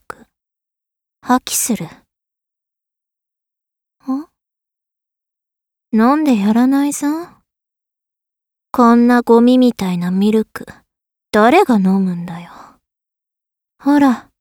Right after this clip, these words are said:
大股開きでそこに座れ。座れって言ったのが聞こえないのか？それでいい。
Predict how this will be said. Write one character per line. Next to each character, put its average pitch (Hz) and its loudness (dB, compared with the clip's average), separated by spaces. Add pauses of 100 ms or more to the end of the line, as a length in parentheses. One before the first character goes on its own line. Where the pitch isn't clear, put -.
(480)
大 240 2
股 247 2
開 247 2
き - -12
で 185 -14
そ 202 -4
こ 233 -2
に 240 0
座 233 -2
れ。 247 -4 (1400)
座 269 2
れ 294 2
っ 294 -2
て - -2
言 226 2
っ - 0
た 254 0
の 247 4
が 202 0
聞 - -12
こ 262 2
え 269 2
な 277 2
い 262 2
の 226 0
か？ 208 -10 (1900)
そ - -6
れ 247 -2
で 262 -4
い 262 -4
い。 - -12